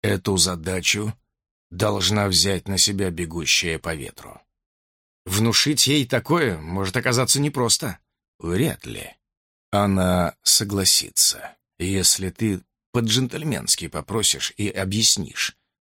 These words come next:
какие за этим кроются причины. Я никогда не обладал подобного рода властью над женщиной, и это меня пугало. Мисс Альгарда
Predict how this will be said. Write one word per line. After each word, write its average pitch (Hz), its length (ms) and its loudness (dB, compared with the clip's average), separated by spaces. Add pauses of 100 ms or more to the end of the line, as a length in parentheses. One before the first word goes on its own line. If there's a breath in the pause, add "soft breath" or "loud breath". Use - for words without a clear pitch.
(100)
какие 98 520 0
за 78 180 0
этим 80 400 -2
кроются 76 520 -4
причины. 50 640 -6 (920)
Я 113 220 2
никогда 120 560 2
не 131 140 -2
обладал 123 520 0
подобного 117 680 2
рода 113 220 2
властью 107 760 0
над 123 260 -4
женщиной, 80 640 -4 (680)
и 160 200 4
это 131 260 2
меня 113 260 2
пугало. 71 520 -6 (1000)
Мисс 80 800 0
Альгарда 78 1000 -8